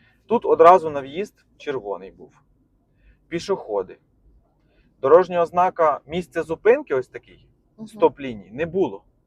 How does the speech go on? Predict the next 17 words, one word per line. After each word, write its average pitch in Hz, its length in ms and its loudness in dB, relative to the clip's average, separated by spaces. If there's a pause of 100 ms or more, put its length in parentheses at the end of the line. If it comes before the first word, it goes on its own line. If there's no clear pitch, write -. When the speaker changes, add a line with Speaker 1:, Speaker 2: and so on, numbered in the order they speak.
(420)
Speaker 1:
Якби 131 280 -4
не 175 100 -6
було 147 280 -8
пішоходів, - 720 -14 (440)
ти 127 100 -4
могла 110 260 -6
би 131 100 -10
закінчити 107 460 -20
маневр, 90 360 -16 (300)
так 117 200 -12
як 113 120 -12
твій 127 240 -14
основний 104 520 -16
сигнал 139 420 -14 (440)
був 95 180 -18
зелений. 95 500 -14 (160)
Speaker 2:
Мгм. 185 280 -20